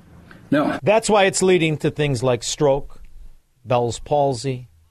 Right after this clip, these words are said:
Speaker 2: the Jimmy leg, and unexplained sudden deaths, heart attacks, blood clots, and all kinds of problems.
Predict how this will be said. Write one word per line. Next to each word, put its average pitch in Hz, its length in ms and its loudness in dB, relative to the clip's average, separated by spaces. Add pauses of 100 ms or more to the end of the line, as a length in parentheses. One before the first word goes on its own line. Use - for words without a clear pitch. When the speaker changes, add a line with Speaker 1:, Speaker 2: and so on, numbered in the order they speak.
(400)
Speaker 2:
the - 80 -12
Jimmy 143 340 -2
leg, 123 420 0 (840)
and 120 100 -2
unexplained 117 720 -4
sudden 110 520 -4 (480)
deaths, - 540 -6 (320)
heart 113 220 -4
attacks, - 540 -10 (200)
blood 110 260 -2
clots, 90 440 -10 (360)
and 117 100 -16
all 131 100 -8
kinds 139 280 -8
of 107 80 -16
problems. - 460 -20